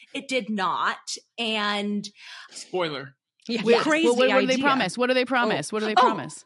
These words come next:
Speaker 1: right,
Speaker 3: Mm.
Speaker 1: right. Uh, essentially that if you follow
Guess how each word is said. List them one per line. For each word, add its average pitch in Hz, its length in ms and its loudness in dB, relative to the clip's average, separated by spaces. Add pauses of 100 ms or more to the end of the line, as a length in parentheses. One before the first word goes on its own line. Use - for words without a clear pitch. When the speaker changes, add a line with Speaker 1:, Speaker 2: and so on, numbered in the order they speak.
Speaker 1:
right, 247 320 2
Speaker 3:
Mm. 196 140 -6
Speaker 1:
right. - 300 0 (220)
Uh, 269 340 6 (640)
essentially 285 680 0
that 214 180 0
if 220 120 -6
you 233 140 -4
follow 233 600 2